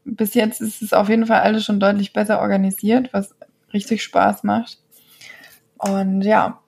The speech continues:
ihr könnt euch auf jeden Fall drauf freuen. Viele Filme, viele nordische Filme, die ihr wahrscheinlich alle niemals sehen könnt, aber macht ja nix. Mm, dafür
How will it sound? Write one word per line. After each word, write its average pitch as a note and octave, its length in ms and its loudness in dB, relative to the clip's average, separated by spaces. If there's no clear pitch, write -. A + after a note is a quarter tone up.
ihr G#3+ 80 -6
könnt A3+ 220 0
euch G#3+ 120 -2
auf G#3+ 60 -2
jeden A3 140 -2
Fall G#3+ 120 -2
drauf G#3 260 -6
freuen. G#3+ 300 -2
Viele C4+ 280 2
Filme, B3 360 2
viele A#3 240 0
nordische A3+ 340 0
Filme, A#3 240 0
die G3+ 160 -6
ihr G#3 220 -2
wahrscheinlich G#3+ 340 -4
alle G#3+ 180 -2
niemals A3 360 -2
sehen A3+ 500 -2
könnt, B3 500 2
aber G3+ 520 2
macht - 220 0
ja D4+ 100 4
nix. - 520 -6
Mm, G#3 520 0
dafür G3+ 540 -2